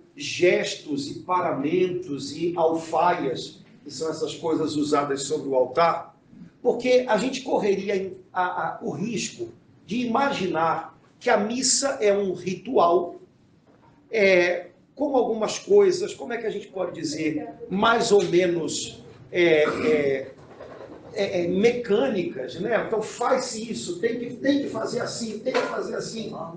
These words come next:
Hoje em dia, o pessoal tem muito a tendência a essas coisas, né? Achar que a missa é, é,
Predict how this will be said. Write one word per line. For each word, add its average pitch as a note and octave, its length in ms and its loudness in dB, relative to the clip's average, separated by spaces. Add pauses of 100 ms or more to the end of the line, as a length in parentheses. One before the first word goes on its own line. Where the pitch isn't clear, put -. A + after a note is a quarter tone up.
(140)
Hoje A#3 280 6
em F3 60 -6
dia, A#3 480 0 (100)
o G3 100 2
pessoal A3 480 2
tem G3 180 4
muito A#3 240 -2
a - 40 2
tendência G#3 1040 -2 (140)
a F3+ 140 4
essas G3+ 340 -2
coisas, - 640 2
né? F3+ 240 -6 (200)
Achar G3 520 0
que G#3+ 60 0
a F#3 120 0
missa F#3+ 640 -4 (180)
é, F#3+ 80 -4
é, D#3 480 -2